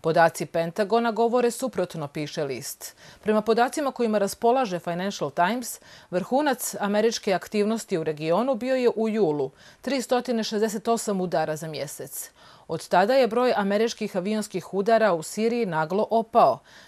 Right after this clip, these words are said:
Najmanje ih je bilo u septembru, prosječno dva zarez pet udara dnevno, u oktobru dva zarez osam. A proteklih deset dana Amerika uopšte nije gađala pozicije terorista u Siriji.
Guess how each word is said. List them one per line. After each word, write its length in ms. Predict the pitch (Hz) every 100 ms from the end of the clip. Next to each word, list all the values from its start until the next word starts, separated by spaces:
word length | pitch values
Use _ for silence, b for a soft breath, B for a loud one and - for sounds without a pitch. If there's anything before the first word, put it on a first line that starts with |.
| B
Najmanje 460 | 214 247 240 233
ih 120 | 208 208
je 60 |
bilo 220 | 185 214
u 40 | 175
septembru, 680 | - 143 - 220 226 254 269
prosječno 800 | 202 165 160 170 - 180 165 160
dva 340 | 147 165 175
zarez 340 | 165 156 156 -
pet 280 | 214 175
udara 320 | 170 160 139 143
dnevno, 500 | 151 165 214 262 240 B B
u 120 | 214 160
oktobru 460 | - - 196 196
dva 220 | 185 214
zarez 300 | 208 220 214
osam. 380 | 226 208 - - - B B
A 100 | -
proteklih 600 | - 220 247 320 226 220
deset 400 | 185 254 - -
dana 460 | 156 156 196 262 247 B B
Amerika 540 | 160 185 233 247 226 190
uopšte 640 | 175 175 233 - - 214 160
nije 300 | 196 208 160
gađala 460 | 175 165 185 170
pozicije 500 | 160 143 190 180 185
terorista 540 | 165 156 160 160 - 160
u 40 |
Siriji. 520 | 151 151 131 - -